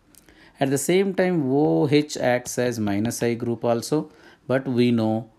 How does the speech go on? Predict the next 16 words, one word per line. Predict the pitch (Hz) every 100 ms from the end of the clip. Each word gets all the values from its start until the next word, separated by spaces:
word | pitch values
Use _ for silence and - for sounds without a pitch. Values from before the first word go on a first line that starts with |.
| _ -
resonance | 113 110 123 123 117
effect | 107 113 104 101
is | 98
stronger | - - 101 101
than | 98 104 104 -
inductive | 107 98 98 - 98
effect. | 90 95 -
That's | 98 92 -
why | 107
it | 101
acts | 95 101 - 104
as | 101 -
totally | - 101 101 104 135 - - - - - -
electron | 104 101 101 _ 107 104 110 147 220 - _ _ _ _ - _ _ - 92
donating | 107 101 110 120 120 117 - 117 110
group, | 110 127 123 -